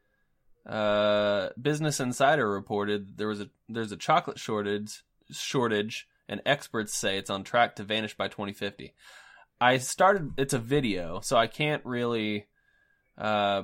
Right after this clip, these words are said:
play it, um, and have it make any kind of sense. I, I can give you sort of an overview of what I heard.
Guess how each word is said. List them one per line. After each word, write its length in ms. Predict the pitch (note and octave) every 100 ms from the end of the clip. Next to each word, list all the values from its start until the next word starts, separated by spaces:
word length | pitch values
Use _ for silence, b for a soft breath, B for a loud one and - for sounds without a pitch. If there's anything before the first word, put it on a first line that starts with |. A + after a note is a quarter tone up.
| -
play 340 | - A2+ C#3+
it, 280 | D3 - - - - _ _ _
um, 360 | - F#2 F2+ D#2
and 160 | G2 G#2
have 280 | A2 G2+
it 240 | G2 F#2+ - -
make 320 | A2 G#2 G2+
any 400 | G2+ G2 G2+ G2 _ -
kind 160 | G2+
of 60 | G2
sense. 360 | - A2 A2
I, 100 | F#2+ F#2+ -
I 140 | G2+ G#2+
can 120 | G#2+
give 200 | G#2+ G#2+
you 100 | G2+
sort 300 | G2 A2 G#2
of 180 | G2+ G2
an 120 | F#2
overview 480 | E2 G2+ G#2+ A2 A2
of 40 |
what 140 | A2 G#2
I 100 | G2+
heard. 460 | G#2+ A2 A#2+ A#2+